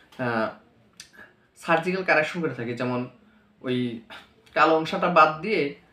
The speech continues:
পুনরায় নতুন করে একটা ছোট একটা অপারেশন যেটা আমরা বলি,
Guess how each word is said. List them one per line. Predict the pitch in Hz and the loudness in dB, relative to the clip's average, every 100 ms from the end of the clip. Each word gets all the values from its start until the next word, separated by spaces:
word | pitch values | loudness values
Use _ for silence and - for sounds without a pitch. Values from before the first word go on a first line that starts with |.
| _ - | _ -6
পুনরায় | 196 185 175 | -4 2 2
নতুন | 175 175 175 | 2 0 0
করে | 165 143 | 2 2
একটা | 120 - 120 127 131 | 0 -2 2 2 2
ছোট | 160 147 | -2 -2
একটা | 131 135 | 0 0
অপারেশন | 123 127 135 | -2 -4 -6
যেটা | 120 117 | -6 -6
আমরা | 113 117 | -4 -6
বলি, | 113 131 | -6 -10